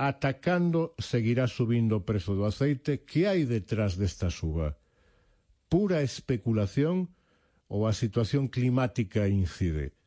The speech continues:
Ou as dúas? Escoitaremos o primeiro produtor de aceite de oliva cen por cen galego, a marca Ceiroga, que cultiva na aldea de Vendollo, no concello de Quiroga, Manuel Mondelo, o presidente de Facua Galicia,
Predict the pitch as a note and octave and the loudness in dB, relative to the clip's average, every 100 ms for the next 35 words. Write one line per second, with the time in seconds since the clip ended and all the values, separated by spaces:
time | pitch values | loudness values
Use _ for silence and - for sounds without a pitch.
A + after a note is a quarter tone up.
0 | _ _ _ _ F#2 G2 G#2+ B2 F#2+ C#2+ | _ _ _ _ -2 0 2 2 0 -2
1 | - - _ _ _ _ _ _ _ _ | -8 -18 _ _ _ _ _ _ _ _
2 | - B2+ - E3 C3+ E3 G#3 G#3 F#3 - | -4 -2 0 0 0 0 2 0 -2 -6
3 | - C#3 C3 C3+ C#3+ G3 G3 E3 E3 C#3+ | -8 -4 -2 0 2 2 0 0 0 0
4 | C3 F3 F#3 F3 - B2 B2+ B2 D3+ D3+ | 0 0 0 -2 -6 -2 0 0 0 0
5 | C#3 C#3 C#3+ D#3 A#2+ G2+ A#2 G#2+ G2+ G2 | 0 0 2 2 0 0 0 0 0 0
6 | G#2+ G2+ B2+ E3+ E3+ F#3+ F#3 _ _ _ | 0 2 2 2 2 0 -2 _ _ _
7 | _ F2 G#2+ A#2+ - A2+ - G#2 G#2+ C3 | _ -2 0 0 0 0 2 0 2 2
8 | D#3 D3+ A2+ A2 G#2 B2+ B2+ B2 A2+ A2 | 0 -2 -2 0 0 2 2 2 2 2
9 | A#2 A2 G#2 G#2+ C#3 D#3+ A2+ G2+ G2 F#2+ | 2 2 2 2 2 2 0 0 0 0
10 | G#2 G2+ F#2 B2 C#3+ A#2+ F#2 F#2 A2+ A#2+ | 0 0 0 0 2 2 2 2 2 2
11 | C3+ C#3+ C#3+ D3+ D#3 _ _ _ _ _ | 2 2 2 0 -2 _ _ _ _ _
12 | _ C3 C#3+ A#2 C#3+ - C#3 F3 E3+ D#3+ | _ -2 0 0 0 2 2 2 2 0
13 | C#3 C#3+ A#2+ B2 A2+ G2 G#2+ D3+ C3 C3+ | 0 -2 0 0 2 2 2 2 0 0
14 | D#3+ E3+ | 0 -2